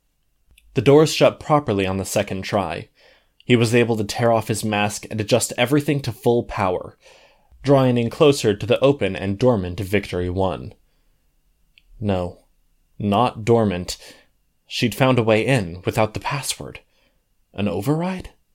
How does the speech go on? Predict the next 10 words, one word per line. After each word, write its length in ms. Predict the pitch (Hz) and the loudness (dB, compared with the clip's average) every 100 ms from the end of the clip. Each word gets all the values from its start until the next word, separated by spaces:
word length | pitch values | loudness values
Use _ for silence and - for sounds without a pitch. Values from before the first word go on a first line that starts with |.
| _ _ _ _ _ _ | _ _ _ _ _ _
It 120 | - 131 | -2 0
was 160 | 127 | 0
closing 420 | - 175 151 135 | 0 2 4 2
up, 300 | 127 104 - - _ _ | -2 -6 -10 -20 _ _
engines 440 | 123 131 117 113 - | 2 2 2 -2 0
firing, 520 | 107 104 110 110 110 | 0 2 2 0 0
everything 360 | 123 139 131 | 0 2 0
kicking 360 | 113 135 127 107 | -2 -2 -2 0
into 180 | 101 95 | 0 2
motion. 520 | 104 107 - 92 101 | 2 0 -2 -8 -12